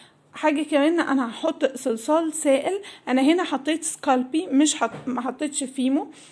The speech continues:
حطيت سكالبي علشان اوريدي سكالبي ما فيهوش،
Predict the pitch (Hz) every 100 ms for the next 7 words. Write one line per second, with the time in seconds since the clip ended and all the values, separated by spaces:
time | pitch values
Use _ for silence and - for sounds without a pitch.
0 | - - 262 339 349 - - 330 320 339
1 | 269 240 247 311 330 339 - 262 285 349
2 | 349 302 - 311 285 330 277 262 302 320